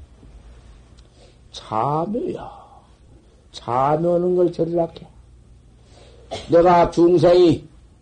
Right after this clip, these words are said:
한량 없이, 역사 없이, 무량 과거에 이렇게 오늘날까지 오면서 지어 금일로,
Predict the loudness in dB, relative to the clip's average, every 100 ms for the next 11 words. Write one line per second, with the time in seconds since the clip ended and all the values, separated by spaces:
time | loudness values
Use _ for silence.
0 | _ _ _ _ _ _ _ _ -20 -20
1 | -6 0 2 4 4 4 4 4 4 2
2 | -4 -2 2 2 2 2 4 4 2 0
3 | -4 -6 -12 _ _ _ _ -20 _ -20
4 | -2 2 4 4 2 0 -2 0 2 2
5 | 2 4 4 4 2 2 0 -2 _ -20
6 | _ _ _ _ _ _ -20 _ _ -2
7 | 2 4 6 6 4 2 2 4 4 4
8 | 4 2 2 0 -2 -2 0 0 -2 -4
9 | 0 -2